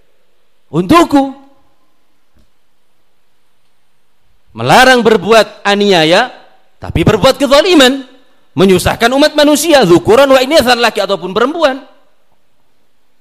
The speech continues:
Maka yang seperti ini, ikhwani afizakumullah, umat manusia akan lari darinya. Jangan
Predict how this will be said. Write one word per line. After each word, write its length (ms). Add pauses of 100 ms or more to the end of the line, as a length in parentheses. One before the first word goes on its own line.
(1600)
Maka 160
yang 160
seperti 320
ini, 160
ikhwani 320
afizakumullah, 800
umat 160
manusia 320
akan 160
lari 320
darinya. 400 (1300)
Jangan 280